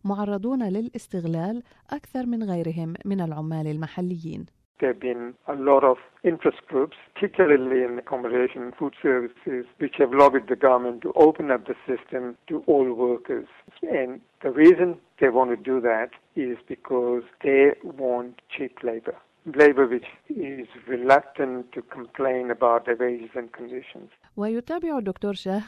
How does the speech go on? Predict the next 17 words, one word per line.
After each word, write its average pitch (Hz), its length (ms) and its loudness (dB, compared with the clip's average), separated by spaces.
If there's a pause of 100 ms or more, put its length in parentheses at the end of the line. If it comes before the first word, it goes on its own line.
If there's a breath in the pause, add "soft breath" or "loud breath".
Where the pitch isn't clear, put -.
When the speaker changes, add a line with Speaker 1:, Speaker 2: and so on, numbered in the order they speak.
(100)
Speaker 1:
قائلًا 180 480 -6
إن 208 140 -4
العديد 185 440 -4
من 220 180 -2
العمال 175 480 -4
المؤقتين 185 800 -6 (340 soft breath)
الذين 233 440 -2
لديهم 190 460 -4
مهارات 175 520 -4
في 165 140 -6
وظائف 170 480 -4
غير 226 240 -4
مهنية 175 580 -4 (340 soft breath)
يتحملون 240 720 -4
ظروفًا 202 440 -6
عملية 180 580 -4
صعبة 160 480 -6